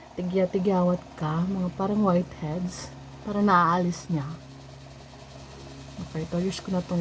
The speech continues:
ginagamit. Actually, ito lang talaga yung pinapahid sa muk-, ko sa mukha ko after ligo.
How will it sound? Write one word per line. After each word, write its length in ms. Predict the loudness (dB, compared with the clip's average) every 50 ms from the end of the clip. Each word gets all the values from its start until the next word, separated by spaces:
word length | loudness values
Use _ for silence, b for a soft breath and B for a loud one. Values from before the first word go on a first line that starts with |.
| 0 0
ginagamit. 480 | 0 -2 0 0 0 0 0 0 -2
Actually, 320 | -2 2 4 4 4 6 6
ito 80 | 6
lang 160 | 6 6 4
talaga 240 | 4 2 0 0 0
yung 240 | 0 0 0 -2 -2
pinapahid 400 | -2 -2 -4 -4 -4 -6 -6 -6
sa 160 | -4 -6 -6
muk-, 160 | -6 -6 -6 -8 B B B B B B B B 2
ko 40 | 4 6
sa 80 | 8
mukha 400 | 8 8 6 4 2 0 0 0
ko 160 | 0 -2 -2 -2 -2
after 400 | -4 -4 -4 -2 0 0 2 2
ligo. 480 | 0 0 0 0 0 0 -2 -2 -2